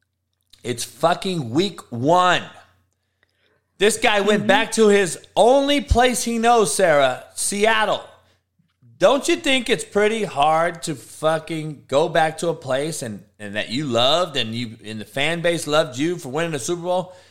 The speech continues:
Speaker 1: And perform at a high level, and he still did. He threw for three hundred forty yards.
Speaker 2: Right. He
Speaker 1: And
Speaker 2: didn't have a bad game. It was
Speaker 1: and
Speaker 2: the,
Speaker 1: Sarah,
Speaker 2: it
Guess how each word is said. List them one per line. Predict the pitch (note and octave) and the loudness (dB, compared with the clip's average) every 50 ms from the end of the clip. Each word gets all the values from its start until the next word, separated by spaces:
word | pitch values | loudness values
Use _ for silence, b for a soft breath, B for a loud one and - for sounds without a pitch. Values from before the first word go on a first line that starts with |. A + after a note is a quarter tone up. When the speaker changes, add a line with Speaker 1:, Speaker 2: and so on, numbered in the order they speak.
| B B B B B B - | B B B B B B -4
Speaker 1:
And | C#3+ D3 C#3+ - | -2 -2 -2 -2
perform | - D#3 C#3+ - - - E3 E3+ F#3 | -2 -2 -4 -2 -2 0 0 0 0
at | F#3 F3 | 0 0
a | |
high | D#3+ D#3+ E3 E3+ | 0 0 0 0
level, | E3 D#3+ D#3+ E3+ E3+ G3 G3+ | 0 2 2 2 2 0 -2
and | - G3 G3 | -4 -2 -2
he | G#3 | -2
still | G3 - - D4+ D4 C4+ | -4 -2 0 2 2 2
did. | B3+ F4 E4+ C#4 | 2 0 -2 -2
He | G#3+ | -2
threw | G#3+ G#3+ E4+ D#4 | -4 -4 -6 -6
for | F4 E4+ | -6 -6
three | - D#4 E4+ F4 | -6 -4 -2 -2
hundred | F4 E4+ D#4+ A#3 | -2 -2 -2 -2
forty | - F4+ F#4 F4+ | -4 -4 -2 -2
yards. | F4 F#4 G4 F4+ F4 E4 A#3 - - - - _ _ _ _ _ _ _ _ _ _ _ _ _ _ _ _ _ _ _ _ - | 0 0 2 2 2 2 0 -2 -6 -16 -20 _ _ _ _ _ _ _ _ _ _ _ _ _ _ _ _ _ _ _ _ -10
Speaker 2:
Right. | B3+ G#3+ G#3+ G#3+ G#3+ G#3 G3+ G3+ F#3+ - | -4 0 2 2 2 2 0 -2 -4 -6
He | G#3 G#3+ C4+ | -4 -2 0
Speaker 1:
And | - G4+ | 0 0
Speaker 2:
didn't | - - G3+ | 0 0 0
have | G#3 F#3+ G3 | -2 -2 -2
a | G3+ | 0
bad | F#3+ F#3 E3 D3+ - - | 0 0 0 -2 -2 -4
game. | D#3 D3+ D#3+ F#3+ A3 | -2 -2 -2 -2 -2
It | G#3 F#3+ | -2 0
was | G3+ G#3 G3+ G#3 - - _ _ - G3+ | 0 -2 -2 -4 -8 -14 _ _ -10 -6
Speaker 1:
and | G#3+ G3+ | -2 0
Speaker 2:
the, | F#3+ F3+ | 0 0
Speaker 1:
Sarah, | A#3+ G#4 G#4 B3 F3 - - | 2 2 2 2 0 0 -4
Speaker 2:
it | - - | -10 -10